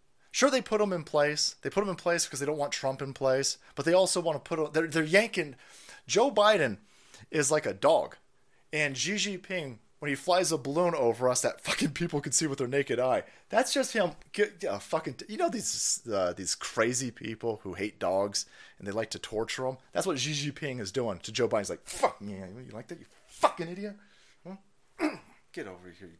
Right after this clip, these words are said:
dumb asshole. You dementia-riddled kid fucker, allegedly." Bah!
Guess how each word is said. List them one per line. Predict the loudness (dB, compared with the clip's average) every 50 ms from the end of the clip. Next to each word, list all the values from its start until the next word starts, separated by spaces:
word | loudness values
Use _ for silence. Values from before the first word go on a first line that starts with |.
| _ -14
dumb | -14 -14 -14 -14
asshole. | -14 -14 -12 -12 -10 -8 -8 -8 -8 -10 _ _ _ _ _ _ _ _
You | _ -16 -14
dementia-riddled | -12 -12 -12 -12 -12 -12 -12 -12 -12 -14 -14 _
kid | -16 -16 -16 -16
fucker, | -12 -12 -12 -12 -10 -14 -12
allegedly." | -12 -10 -10 -10 -10 -10 -10
Bah! | 2 4 6 6 6 6 6 6 6 6 4 0